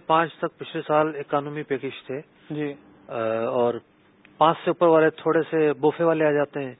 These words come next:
Speaker 2: ہوں۔
Speaker 1: ٹھیک ہے نا کہ جناب، بوفے ہوتا ہے، اور چھ سے اوپر تو پھر لگژری پیکج آ جاتے ہیں۔ تو بہرحال جو بھی ریٹ سامنے آئے،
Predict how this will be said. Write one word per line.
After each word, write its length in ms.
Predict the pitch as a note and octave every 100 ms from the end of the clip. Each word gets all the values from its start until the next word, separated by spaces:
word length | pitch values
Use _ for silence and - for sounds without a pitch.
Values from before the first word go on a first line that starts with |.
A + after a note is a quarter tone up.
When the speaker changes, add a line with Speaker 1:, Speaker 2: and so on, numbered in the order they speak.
| _ D#3+
Speaker 2:
ہوں۔ 260 | D3+ D3+ C#3+
Speaker 1:
ٹھیک 160 | C#3+
ہے 60 | D3+
نا 80 | D3
کہ 80 |
جناب، 260 | C#3 C#3 C3 - - - _ -
بوفے 200 | C#3 D#3+
ہوتا 240 | C3+ -
ہے، 160 | A#2+ A#2 - - - - -
اور 120 | C3+
چھ 180 | - - E3+
سے 60 | F#3+
اوپر 240 | D#3+ E3+
تو 120 | -
پھر 120 | D#3+ D3+
لگژری 300 | C#3 D3 D#3
پیکج 280 | D#3+ D#3 D3
آ 40 |
جاتے 280 | C#3 C3 C#3
ہیں۔ 100 | B2 - _ _ _ _ - - - - _ _
تو 380 | D3 C#3+ C#3+ D3 _ _ _ _ -
بہرحال 340 | D3+ F#3+ G#3+
جو 280 | F#3+ C#3 F3+
بھی 160 | F3 G#3
ریٹ 340 | E3+ E3+ - - -
سامنے 300 | D#3+ C#3+ D#3
آئے، 220 | C3 B2+